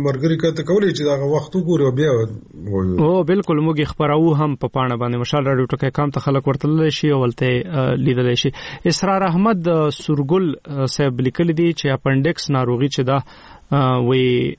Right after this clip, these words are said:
Speaker 2: دا څه قسم ناروغي ده او وی، آ، د خلکو، آم، اپریشن پکې ضروري که نه وي، دا دې په باره کې که یو څو خبرې وکړي، بیا به خپرونه پای ته ورسوو. موږ سره تقریباً ش-، شپږ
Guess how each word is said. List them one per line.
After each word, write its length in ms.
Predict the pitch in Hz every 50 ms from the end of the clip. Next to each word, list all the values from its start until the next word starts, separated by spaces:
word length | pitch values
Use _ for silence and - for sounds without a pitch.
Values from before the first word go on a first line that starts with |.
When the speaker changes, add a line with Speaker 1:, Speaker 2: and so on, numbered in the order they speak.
| - 135
Speaker 2:
دا 80 | 143 143
څه 140 | 139 -
قسم 300 | 160 - 160 - - 156
ناروغي 380 | 156 151 147 143 139 131 127 143
ده 100 | 135 139 139 131 - _ - -
او 400 | - 135 135 127 123 127 117 120
وی، 320 | 123 123 120 127 127 - - -
آ، 180 | - 143 131
د 100 | 127 120
خلکو، 580 | 131 - 147 139 135 - - 135 127 123 123 - _ - -
آم، 380 | 139 131 127 123 127 127 135 - _ - -
اپریشن 480 | 143 139 - 131 131 120 - 151 151
پکې 380 | 139 - 135 - 143 135 131 135
ضروري 560 | 123 123 131 127 127 131 131 147 160 165 160
که 140 | 151 - 143
نه 100 | 135 143
وي، 180 | 147 143 131 123
دا 240 | 135 135 131 123 - _ _ - - - - - - - -
دې 120 | 156 175 170
په 120 | 156 156
باره 220 | 139 147 143 147
کې 120 | 147 - 139
که 80 | 139 143
یو 60 | 139
څو 160 | - - 165
خبرې 300 | 151 - 160 147 165 170
وکړي، 260 | 175 175 - 180 175
بیا 100 | 156 156
به 100 | 147 135
خپرونه 460 | 135 - - 151 131 139 143 143 139 131
پای 160 | - 139 131
ته 140 | - - 127
ورسوو. 320 | 123 123 117 - 143 127
موږ 120 | 127 120
سره 180 | - - 139 127
تقریباً 640 | - - - - 131 135 123 131 127 120 120 120 127 - _ _ - - - -
ش-، 180 | 147 151 - - - -
شپږ 280 | 175 - - - 147